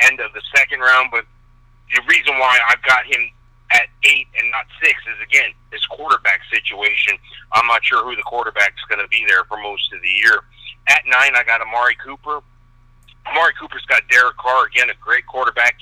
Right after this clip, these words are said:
but you can get value from Amar-, Amari Cooper. Some people say he had a bit of a, uh, you know, a sophomore slump coming, but you can get him at the end of the second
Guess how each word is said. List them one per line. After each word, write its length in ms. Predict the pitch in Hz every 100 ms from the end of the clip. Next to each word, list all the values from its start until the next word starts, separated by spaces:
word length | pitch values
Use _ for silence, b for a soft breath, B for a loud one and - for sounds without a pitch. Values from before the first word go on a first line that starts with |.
| -
but 160 | -
you 60 | -
can 100 | 139
get 140 | 120 -
value 340 | 113 123 123 -
from 160 | 127
Amar-, 240 | 117 117 123 117
Amari 260 | 120 123 131 -
Cooper. 380 | 135 131 120 - B B B -
Some 80 | 147
people 240 | 139 131 110
say 120 | 131
he 40 | 123
had 140 | 123
a 80 | 117
bit 120 | 123
of 120 | 110
a, 100 | 101 - _ _ 107
uh, 60 | 107
you 80 | 117
know, 120 | 110
a 40 | 104
sophomore 400 | - 120 - 123
slump 380 | 104 110 123 123 -
coming, 280 | 135 127 120
but 160 | - -
you 80 | -
can 140 | 120
get 160 | 123 123
him 160 | 127
at 80 | 113
the 160 | - - 123
end 160 | 110
of 60 | 110
the 80 | 104 -
second 220 | 120 127